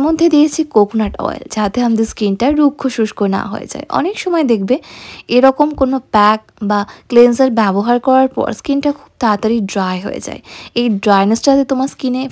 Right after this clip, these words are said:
ফেস না করতে হয়, তাই আমি এর মধ্যে কোকোনাট অয়েল দিয়েছি। আর মিক্স করার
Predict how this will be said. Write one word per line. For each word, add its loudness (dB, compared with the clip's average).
ফেস -6
না 0
করতে 0
হয়, -2
তাই 4
আমি 2
এর 0
মধ্যে 0
কোকোনাট 2
অয়েল 0
দিয়েছি। -10
আর 0
মিক্স -6
করার 6